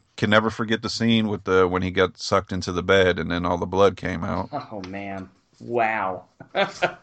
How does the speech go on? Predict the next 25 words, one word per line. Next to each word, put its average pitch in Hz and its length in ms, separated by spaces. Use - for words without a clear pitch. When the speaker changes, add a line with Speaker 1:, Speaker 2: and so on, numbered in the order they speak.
Speaker 2:
What 175 200
a, 151 180
what 190 180
a 156 60
movie. 127 480
What 185 220
a 160 60
movie. 131 320
So 175 240
I 185 100
think 254 220
we 233 100
can 170 180
both 170 240
agree 156 320
that 139 220
Wes 139 240
Craven 139 480
is 117 180
an 113 80
absolute 120 520
master 113 520
of 98 120
horror. 95 400
Speaker 1:
Absolutely. 85 720